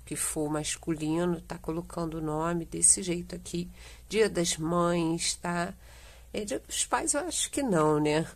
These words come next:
<laughs> E tá aqui o aniversário, profissão, tá? Olha que lindo que ficou. O que que vocês acharam?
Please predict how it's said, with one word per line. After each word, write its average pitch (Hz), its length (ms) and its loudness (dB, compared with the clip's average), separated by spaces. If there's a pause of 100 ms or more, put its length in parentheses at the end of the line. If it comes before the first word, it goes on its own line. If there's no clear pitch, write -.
<laughs> - 1300 -4
E 277 60 -2
tá 240 220 -2
aqui 247 200 2
o 180 40 10
aniversário, 180 1160 8 (540)
profissão, 165 960 8
tá? 170 300 -4 (520)
Olha 180 220 2
que 196 100 -8
lindo 190 360 2
que - 100 -8
ficou. 180 380 -4
O 156 40 -2
que 185 180 0
que 185 100 -8
vocês 190 400 10
acharam? 175 680 -2